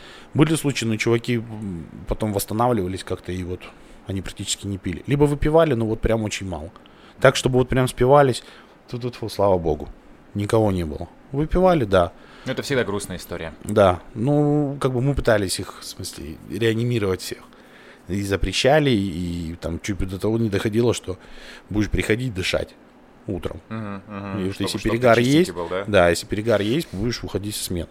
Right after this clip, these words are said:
Speaker 1: Все, пошел нахер. Ну, слава богу. У тебя, Денчик?
Speaker 2: Ну, тьфу.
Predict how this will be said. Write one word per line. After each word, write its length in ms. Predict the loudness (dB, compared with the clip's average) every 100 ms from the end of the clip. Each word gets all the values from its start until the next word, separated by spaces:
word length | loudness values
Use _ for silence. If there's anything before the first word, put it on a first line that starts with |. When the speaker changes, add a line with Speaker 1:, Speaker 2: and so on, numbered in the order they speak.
| -12
Speaker 1:
Все, 220 | -12 -12
пошел 280 | -10 -8 -8
нахер. 260 | -8 -12 -20 -20 -20 -20 -20 -20 -20 -10
Ну, 500 | -2 2 4 2 0 -4 -4
слава 260 | 4 6 6
богу. 280 | 2 -4 -10 -20 -20 -20 -20 -20 -20 -20 -20 -20 -20 _ -8
У 60 | -4
тебя, 240 | -2 -2
Денчик? 280 | 0 -2 -4
Speaker 2:
Ну, 120 | -12 -16
тьфу. 200 | -16